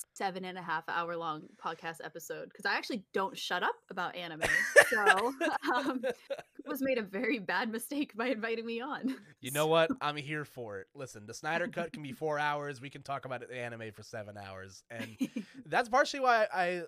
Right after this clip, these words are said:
Speaker 2: you know, when I've, you know, was looking for my avenues to kinda just, like, sit down and talk about this, I was like, you know, what's a, what's a good angle of approach for this? And I tried to find this, this tweet desperately, uh, when I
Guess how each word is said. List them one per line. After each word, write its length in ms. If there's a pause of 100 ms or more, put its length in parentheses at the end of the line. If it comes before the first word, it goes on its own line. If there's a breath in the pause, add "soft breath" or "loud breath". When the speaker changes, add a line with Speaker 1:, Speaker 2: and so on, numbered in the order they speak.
Speaker 2:
you 120
know, 100
when 160
I've, 500 (140)
you 140
know, 80
was 180
looking 220
for 100
my 140
avenues 500
to 80
kinda 240
just, 220
like, 200 (400 soft breath)
sit 240
down 200
and 80
talk 240
about 220
this, 120
I 80
was 140
like, 160
you 40
know, 120
what's 200
a, 280
what's 160
a 40
good 200
angle 280
of 80
approach 360
for 100
this? 480
And 400 (480 loud breath)
I 80
tried 300
to 80
find 280
this, 220 (100)
this 260 (300)
tweet 280 (100)
desperately, 580 (200)
uh, 240
when 200
I 100